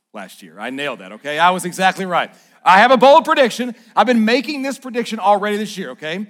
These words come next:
So it, it, it predates what happened last weekend, not yesterday, but last weekend. Here's my bold prediction for two thousand twenty-two. My bold prediction for twenty-two, Texas A and M sucks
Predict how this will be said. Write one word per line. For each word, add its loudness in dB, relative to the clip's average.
So 0
it, -2
it, -10
it -8
predates -2
what -6
happened -4
last 0
weekend, -12
not -4
yesterday, -10
but -16
last -8
weekend. -16
Here's -2
my 2
bold -4
prediction -10
for -18
two -16
thousand -6
twenty-two. -18
My -16
bold -14
prediction -18
for -20
twenty-two, -20
Texas -16
A -10
and -14
M -16
sucks -14